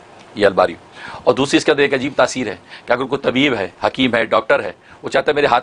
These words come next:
में शिफा है, वो पैदा कर दे अल्लाह, कि मैं दवा दूँ, एक तो तजवीज़ उसकी वो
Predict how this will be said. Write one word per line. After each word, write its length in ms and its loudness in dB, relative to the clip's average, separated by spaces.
में 80 -6
शिफा 280 0
है, 120 -2
वो 300 -18
पैदा 200 2
कर 160 -2
दे 100 -2
अल्लाह, 200 -4
कि 60 0
मैं 200 0
दवा 220 4
दूँ, 200 -6
एक 140 -4
तो 80 -2
तजवीज़ 340 0
उसकी 240 -2
वो 140 4